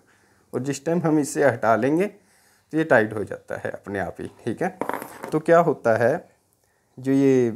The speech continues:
अ, अपनी पुली है, पुली से जो अपने को power मिलती है वो directly इसके ऊपर चली जाती है, ये इसके ऊपर, ठीक है। तो ये पूरा का पूरा ये घूमता है, मैं दिखाता हूँ आपको दोबारा चला करके। ये ऐसे attach होता है,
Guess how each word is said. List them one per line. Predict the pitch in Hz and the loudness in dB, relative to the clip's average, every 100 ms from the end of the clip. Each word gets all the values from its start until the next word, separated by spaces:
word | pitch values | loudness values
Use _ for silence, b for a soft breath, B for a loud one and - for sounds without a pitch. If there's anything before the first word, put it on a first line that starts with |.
| - | -8
अ, | 110 | -8
अपनी | 107 110 123 113 | -8 -6 -4 -6
पुली | 117 110 123 | -4 -4 -2
है, | 131 123 151 | 0 -2 -2
पुली | 165 123 123 | -4 -2 -2
से | 127 127 | -2 -2
जो | 123 | 0
अपने | 113 123 | 0 0
को | 117 | -2
power | 113 110 110 | 0 0 0
मिलती | 120 107 95 - 107 | 0 -4 -4 -6 -4
है | 113 170 b b b b b b b b b | -4 -6 b b b b b b b b b
वो | - 151 | -2 0
directly | 147 143 139 151 - 190 - - | 6 6 6 0 -4 -12 -10 -10
इसके | 170 - 202 | -10 -8 -4
ऊपर | 196 202 175 | -4 -2 -4
चली | 123 107 92 | -2 -2 -2
जाती | 87 - - | -4 -8 -12
है, | 107 117 b b b b b b b - | -8 -10 b b b b b b b -6
ये | 123 117 | -2 -2
इसके | 110 - | -2 -6
ऊपर, | 95 - 98 | -8 -8 -12
ठीक | 107 120 143 | -8 -8 -6
है। | 175 b b b 156 | -8 b b b -4
तो | |
ये | 160 | -2
पूरा | 165 143 143 151 | -2 0 2 4
का | 151 | 2
पूरा | 104 123 139 | 0 0 2
ये | 139 | 0
घूमता | 123 107 101 104 | -2 -4 -6 -6
है, | 117 | -4
मैं | 120 | -6
दिखाता | 131 107 - 131 | -4 -4 -4 -4
हूँ | 131 | -4
आपको | 117 - | -6 -6
दोबारा | 107 98 101 | -4 -2 0
चला | 98 101 92 | -2 -2 -2
करके। | - - - - _ _ B B B B B B B B B - _ _ _ _ _ _ - | -4 -12 -12 -14 _ _ B B B B B B B B B -20 _ _ _ _ _ _ -14
ये | - 139 | 0 4
ऐसे | 123 123 | 4 2
attach | 127 107 - - | 0 0 -2 -8
होता | - - | -12 -10
है, | 50 | -10